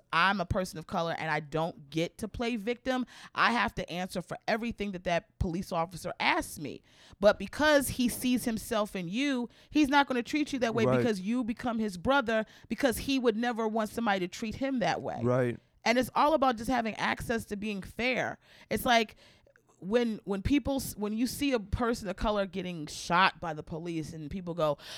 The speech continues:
Speaker 1: "Why didn't they just comply?" But it's like, also, you know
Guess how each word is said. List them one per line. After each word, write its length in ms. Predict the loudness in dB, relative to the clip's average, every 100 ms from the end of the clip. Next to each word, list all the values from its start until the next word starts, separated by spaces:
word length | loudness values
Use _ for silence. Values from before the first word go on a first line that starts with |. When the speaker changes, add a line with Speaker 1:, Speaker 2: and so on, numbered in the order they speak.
| -6
Speaker 1:
"Why 300 | 4 8 8
didn't 160 | 6
they 160 | 2 2
just 280 | 4 2 2
comply?" 720 | -4 -2 0 4 4 2 -6 -14 -20 -6
But 100 | -4
it's 160 | -4 -4
like, 340 | -4 -6 -10 _ _
also, 380 | -2 0 2 2
you 200 | 2 2
know 380 | 2 2 0